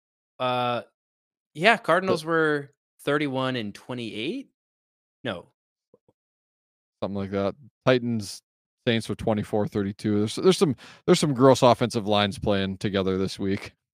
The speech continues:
Speaker 1: Yeah, so this is gonna be a great game to stream some defensive linemen against if you,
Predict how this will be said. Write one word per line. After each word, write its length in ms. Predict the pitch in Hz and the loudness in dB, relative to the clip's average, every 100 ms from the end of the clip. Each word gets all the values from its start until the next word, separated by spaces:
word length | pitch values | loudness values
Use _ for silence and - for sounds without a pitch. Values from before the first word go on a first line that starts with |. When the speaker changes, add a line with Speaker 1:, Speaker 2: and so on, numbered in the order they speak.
| _ _ | _ _
Speaker 1:
Yeah, 300 | 113 104 98 104 | -2 -2 -2 -4
so 300 | 185 165 - | 2 2 2
this 260 | 139 147 180 | -2 -2 0
is 80 | 180 | -2
gonna 160 | 175 | -2
be 80 | 160 | -2
a 40 | 139 | -2
great 260 | 131 135 | -2 -2
game 200 | 131 127 | -2 -4
to 60 | 113 | -8
stream 340 | - 127 117 | -10 -8 -8
some 180 | 104 110 | -8 -10
defensive 420 | 107 120 110 107 | -8 -8 -10 -8
linemen 320 | 107 104 101 | -8 -6 -8
against 400 | 98 101 101 - - | -10 -8 -8 -10 -12
if 180 | 101 | -12
you, 300 | 107 95 95 | -10 -8 -10